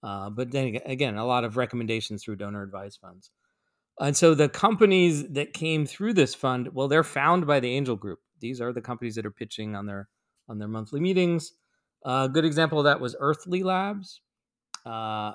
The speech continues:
<laughs> when I'm trying to remember what they do. It's, like, two years ago. Um, I do know we invested in a company that, uh, is, uh,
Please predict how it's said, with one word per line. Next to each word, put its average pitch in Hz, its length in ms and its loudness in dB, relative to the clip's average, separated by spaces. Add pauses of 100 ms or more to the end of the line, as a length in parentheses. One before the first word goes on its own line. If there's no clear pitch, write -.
<laughs> - 80 -20
when 117 180 -14
I'm 95 80 -10
trying 170 240 2
to 170 60 4
remember 156 280 4
what 147 140 0
they 127 120 -2
do. 113 400 -2 (380)
It's, - 80 -18
like, 113 140 -12
two - 180 -6
years 127 300 0
ago. 151 320 4 (500)
Um, 139 540 6
I 139 120 -2
do 156 140 2
know 185 100 6
we 170 160 6
invested 151 440 2
in 143 120 2
a 131 40 -2
company 131 840 0 (160)
that, 113 320 -4
uh, 104 420 -8
is, 120 380 -14
uh, 107 100 -20